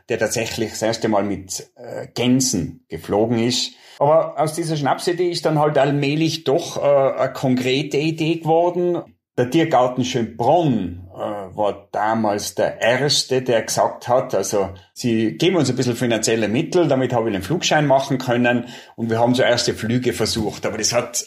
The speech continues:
oh, das hat lang gedauert, bis da überhaupt einmal ein Vogel nachgeflogen ist, auch nur vom Flugplatz weg.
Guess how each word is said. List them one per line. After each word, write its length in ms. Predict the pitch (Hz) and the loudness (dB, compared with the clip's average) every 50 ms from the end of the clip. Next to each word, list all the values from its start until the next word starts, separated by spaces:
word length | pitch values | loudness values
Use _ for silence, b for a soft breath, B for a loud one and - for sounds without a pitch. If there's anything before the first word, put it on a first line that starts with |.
| - | 0
oh, 440 | 107 113 120 123 127 123 120 113 113 98 | 2 2 4 4 4 2 2 0 -2 -2
das 160 | 92 - - | -2 -2 -2
hat 240 | 104 95 - 101 101 | -2 -4 -4 -4 -2
lang 240 | 104 107 123 123 | 0 2 2 0
gedauert, 640 | - 113 - - 113 107 113 123 123 120 113 - - | 0 -2 -2 -2 -2 0 2 2 2 2 2 0 -4
bis 220 | - 123 123 - - | -4 -4 -4 0 0
da 160 | 127 117 - | 0 0 0
überhaupt 460 | - 165 190 185 147 - - - - | 0 0 2 4 4 4 4 2 2
einmal 260 | 131 120 113 110 113 110 | 0 0 0 0 0 0
ein 60 | 104 | -2
Vogel 320 | - - 123 123 117 110 | -2 -4 -4 -2 -2 0
nachgeflogen 600 | 113 123 165 185 - - - 165 151 131 123 131 | 2 2 2 2 2 0 0 2 2 2 2 2
ist, 200 | 135 127 - B B B B B B | 0 0 0 B B B B B B
auch 160 | B - - - | B -2 0 2
nur 160 | 139 143 135 | 2 2 2
vom 200 | - 135 120 - | 2 0 -2 0
Flugplatz 680 | - 160 226 262 - - 139 113 101 95 - - - | 2 4 4 4 2 0 0 0 0 0 0 -4 -4
weg. 240 | 101 101 90 - - | -4 -6 -6 -6 -8